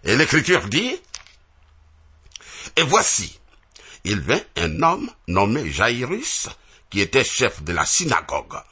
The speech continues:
Il se jeta à ses pieds et le supplia d'entrer dans sa maison parce qu'il avait une fille unique d'environ douze ans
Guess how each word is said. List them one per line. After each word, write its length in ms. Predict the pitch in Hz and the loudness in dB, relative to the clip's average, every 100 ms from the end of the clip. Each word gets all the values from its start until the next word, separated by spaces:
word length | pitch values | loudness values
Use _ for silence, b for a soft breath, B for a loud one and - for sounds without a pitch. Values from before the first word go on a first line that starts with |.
| _ - B B B B | _ -20 B B B B
Il 360 | 143 233 269 143 | 2 4 4 0
se 300 | - 156 110 | 2 2 2
jeta 480 | 82 165 - 151 90 - - | 2 2 2 2 0 -4 -2
à 100 | 98 | 0
ses 220 | - 95 | 0 -4
pieds 420 | - 196 262 349 - - - _ - B B B B - | -4 2 2 2 -6 -20 -20 _ -20 B B B B 0
et 120 | 233 | 2
le 160 | 277 233 | 4 0
supplia 560 | - 196 - 185 262 - | 0 -2 -2 0 2 2
d'entrer 540 | 175 196 - 226 254 - | 4 2 4 2 2 0
dans 260 | 71 151 190 | 0 2 2
sa 260 | - 113 | 2 2
maison 580 | 98 143 147 107 202 330 B B B B | 4 2 2 2 0 0 B B B B
parce 240 | 123 - | 0 0
qu'il 160 | - 202 | 0 2
avait 320 | 143 131 196 - | 4 4 2 2
une 200 | 160 131 | 2 2
fille 400 | - 101 104 - - | -2 -8 -8 -8 -2
unique 440 | 185 208 240 113 | 2 2 2 2
d'environ 480 | 156 131 175 175 196 | 2 4 2 4 2
douze 400 | 104 240 - - | 2 -2 2 4
ans 180 | 113 | 2